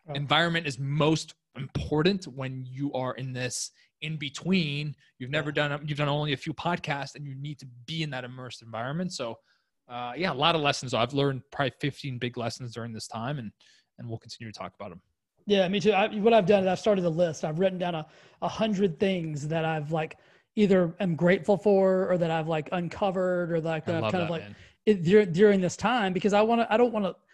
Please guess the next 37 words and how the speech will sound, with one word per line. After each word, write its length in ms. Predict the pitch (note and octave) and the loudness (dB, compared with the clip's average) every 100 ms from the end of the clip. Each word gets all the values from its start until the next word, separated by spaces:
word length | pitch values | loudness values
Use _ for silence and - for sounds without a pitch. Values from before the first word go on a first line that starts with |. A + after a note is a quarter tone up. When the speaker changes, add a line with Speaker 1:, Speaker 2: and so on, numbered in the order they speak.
| _ _ _ _ - | _ _ _ _ -2
Speaker 1:
I 60 | |
don't 100 | A3+ | 2
wanna, 220 | B3 F#3+ D3+ - | 4 2 0 -6
here's 280 | F3+ B3 C4 | -2 0 2
what's 120 | - | 2
gonna 140 | G#3+ | 2
happen. 280 | F3+ E3 - - _ _ _ - - _ _ - | 2 0 -6 -16 _ _ _ -20 -20 _ _ 0
They're 160 | F#3+ | 6
gonna 120 | A3 G#3+ | 6 8
flip 200 | A#3+ A#3 | 4 4
the 80 | |
lights 240 | A3+ F#3+ F#3+ | 6 6 4
back 200 | F3 E3 | 0 0
on, 220 | D#3 E3+ | -2 0
right? 140 | E3+ | 0
They're 100 | E3 | 2
gonna 140 | F#3+ F#3 | 4 6
roll 260 | F3 F#3 | 8 8
the 100 | F#3+ | 6
rock 280 | E3+ E3+ E3+ | 4 2 2
out 140 | F3+ - | 0 0
from 120 | F3+ | 0
front 140 | F#3+ | 2
of 40 | E3+ | 0
the 60 | |
cave 320 | - F#3+ F3 | 0 0 2
door, 240 | D3 E3 E3 | 4 4 4
and 100 | D#3+ | 2
we're 80 | E3 | 0
all 100 | E3 | 0
gonna 140 | E3 | 0
come 180 | F3+ E3 | -2 -2
back 220 | D#3+ D3+ | -4 -4
out 240 | D3+ D3+ | -4 -4
like, 180 | D3+ D3 | -6 -12
"Arr," 320 | F#3+ A3 A3 F3 | -16 -16 -12 -6
Neanderthalish, 840 | F3 F3 F3 E3+ F3 E3 E3 D#3+ | -4 -2 -4 -4 -2 -2 -2 -6